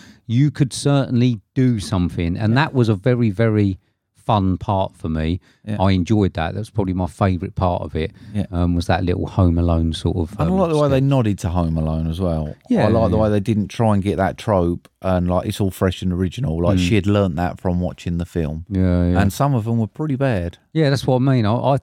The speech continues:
Speaker 1: I think we would just love that. I
Speaker 2: Yeah.
Speaker 1: mean, I'd love to see that, you
Speaker 2: Yeah.
Speaker 1: know. Um, so, I mean, maybe, look, someone's got a, I, that's what I thought the new one would be a bit more like, you know what I mean?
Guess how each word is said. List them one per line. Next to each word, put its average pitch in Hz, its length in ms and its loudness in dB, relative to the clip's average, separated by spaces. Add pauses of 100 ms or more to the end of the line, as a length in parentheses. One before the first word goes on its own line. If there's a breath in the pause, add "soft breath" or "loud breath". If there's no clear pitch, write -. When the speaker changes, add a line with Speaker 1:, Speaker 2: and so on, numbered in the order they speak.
Speaker 1:
I 143 120 2
think - 260 -6
we 82 240 -4 (220)
would 82 160 -6
just - 240 -8
love 80 260 -2
that. 78 240 -4 (100)
I - 40 -4
Speaker 2:
Yeah. 101 80 4
Speaker 1:
mean, 95 180 4
I'd 90 180 0
love 82 180 -2
to 87 100 -8
see 78 240 -2
that, 76 220 -4 (180)
you 85 80 2
Speaker 2:
Yeah. 82 40 4
Speaker 1:
know. 82 220 0 (140)
Um, 85 380 0 (320 loud breath)
so, 120 380 0
I 120 80 0
mean, 117 200 0
maybe, 107 300 0 (140)
look, 127 260 -8
someone's 104 300 -4
got 95 220 -4
a, 82 100 -10
I, 139 120 2
that's 151 200 -4
what 175 60 2
I 120 80 -2
thought 131 160 -2
the 113 80 2
new 156 160 6
one 82 180 0
would 78 140 -6
be 98 100 -2
a 90 60 -2
bit - 200 -4
more 78 200 -2
like, 76 240 -4
you 101 80 -2
know 113 80 2
what 127 100 -2
I - 20 -2 (100)
mean? 90 180 2